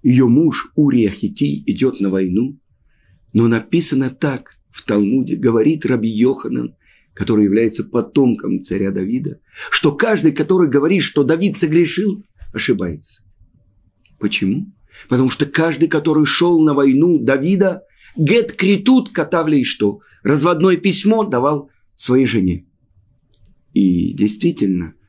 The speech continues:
она была разведённой. Больше того, в наших святых книгах написано, что она была от шести дней творения предназначена для Давида. В чём была его ошибка?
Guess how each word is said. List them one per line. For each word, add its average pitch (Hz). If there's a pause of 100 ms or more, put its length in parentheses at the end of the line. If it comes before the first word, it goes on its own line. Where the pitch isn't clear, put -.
(1000)
она 101
была 101 (1160)
разведённой. 95 (200)
Больше 139
того, -
в -
наших 123
святых -
книгах 135
написано, 123 (220)
что 160
она 170
была 160 (160)
от 190
шести 185
дней 160
творения 151 (300)
предназначена 120
для 90
Давида. - (400)
В -
чём 160
была 127
его 120
ошибка? 135